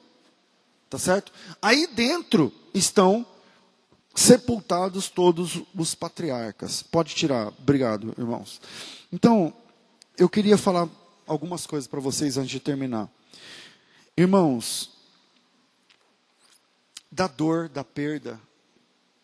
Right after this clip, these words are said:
Deus pode fazer surgir, é, provisões. É o caso aí. Eu não sei quem tá passando uma dor, uma perda agora.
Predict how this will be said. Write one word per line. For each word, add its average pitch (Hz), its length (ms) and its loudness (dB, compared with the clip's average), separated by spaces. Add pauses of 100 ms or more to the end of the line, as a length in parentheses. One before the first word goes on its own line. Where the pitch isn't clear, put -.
(240)
Deus 160 460 0
pode 139 340 -6
fazer 135 460 -6
surgir, 120 640 -6 (1700)
é, 120 420 -2 (420)
provisões. 127 1120 -4 (1500)
É 165 80 8
o 165 60 8
caso 143 360 -2
aí. 107 180 -8 (1120)
Eu 156 80 4
não 160 80 8
sei 185 160 6
quem 175 100 -4
tá 165 120 -2
passando 160 320 -4
uma 151 140 -6
dor, 156 220 -2
uma 147 140 -6
perda 123 360 -2
agora. 107 380 -6